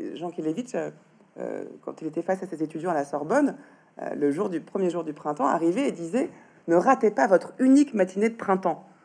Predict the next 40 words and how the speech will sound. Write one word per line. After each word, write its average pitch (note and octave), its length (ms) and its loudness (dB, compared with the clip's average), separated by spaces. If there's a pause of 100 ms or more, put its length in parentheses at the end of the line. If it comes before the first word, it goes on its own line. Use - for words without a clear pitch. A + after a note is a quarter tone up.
(280)
Ce - 80 -20
qui - 100 -2
est D#3+ 120 0
un, D3 180 4
une D#3 140 0
invitation E3 500 -2
à - 20 -4
la D3+ 140 0
vie F3 140 -4
extraordinaire, G#3+ 680 0 (320)
parce E3+ 100 -4
que F#3+ 100 -2
c'est G3 100 0
une F#3+ 40 4
manière F3 280 4
de E3 80 2
dire, « C4+ 260 -2 (360)
Si - 180 -6
vous A3+ 100 2
la G#3 140 8
ratez, A3 300 6
au, F3 80 6
au D#3+ 120 2
sens A3 220 -2
où G#3+ 40 0
on F3 60 2
rate F3 220 2
un G3+ 80 0
train, D#4+ 280 -4 (380)
bah, F#3 140 6
il F3 80 6
va, F3+ 100 4 (140)
elle F3 80 4
va F3 120 2
pas D#4 200 4
revenir. C#4+ 500 2 (300)
C'est F#3+ 160 2
maintenant A#3+ 480 6
ou G#3+ 80 4
jamais. » A#3 420 4